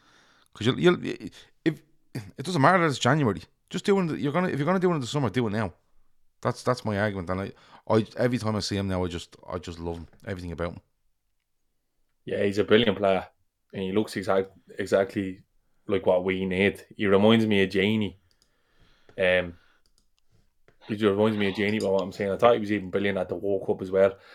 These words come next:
Speaker 2: And before that, and to be honest with you, I've had an eye on him for a while because Keith Plunkett at this parish
Speaker 1: Loves him.
Speaker 2: gave a shit of him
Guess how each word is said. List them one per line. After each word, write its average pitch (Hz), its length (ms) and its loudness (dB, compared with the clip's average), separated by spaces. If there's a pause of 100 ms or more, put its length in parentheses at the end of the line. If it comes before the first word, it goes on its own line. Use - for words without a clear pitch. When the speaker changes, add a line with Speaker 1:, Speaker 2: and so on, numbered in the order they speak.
(160)
Speaker 2:
And 107 120 -6
before 110 380 8
that, 110 180 2
and 104 100 0
to 110 80 -2
be 113 120 4
honest 127 200 2
with 117 120 0
you, 117 100 4
I've 123 280 6
had 120 160 2
an 110 100 0
eye 113 140 2
on 107 140 2
him 98 100 -2
for 101 180 2
a 95 60 2
while 101 320 4
because 95 580 -2 (760)
Keith 123 260 2
Plunkett 113 420 2
at 98 60 2
this 107 160 2
parish - 680 0
Speaker 1:
Loves 127 260 -2
him. 90 80 -6 (280)
Speaker 2:
gave 104 240 4
a 95 60 -4
shit - 80 -4 (760)
of 107 120 -4
him 107 300 2